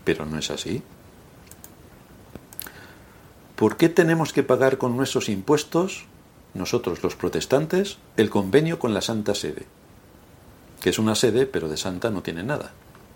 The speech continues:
¿Por qué tenemos que pagar con esos impuestos esto? ¿Por qué nos ponen trabas sin número para solicitar tan solo un local de culto, mientras que si eres un partido político de izquierdas,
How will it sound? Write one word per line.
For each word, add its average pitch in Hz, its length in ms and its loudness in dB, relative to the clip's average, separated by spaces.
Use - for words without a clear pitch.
¿Por 92 160 2
qué 127 100 4
tenemos 113 300 -4
que 107 100 -2
pagar 95 240 0
con 90 140 -8
esos 90 240 -8
impuestos 87 460 -6
esto? - 260 -12
¿Por 104 160 4
qué 139 100 6
nos 156 160 2
ponen 156 360 2
trabas 139 340 6
sin 117 220 -2
número 120 340 0
para 98 200 0
solicitar 98 680 0
tan 95 220 -4
solo 104 200 2
un 107 140 2
local 98 320 2
de 87 100 0
culto, 113 380 0
mientras 92 380 -2
que - 100 -6
si - 140 0
eres 101 200 2
un 110 120 -4
partido 98 420 0
político 98 420 -2
de 85 80 0
izquierdas, 87 640 -2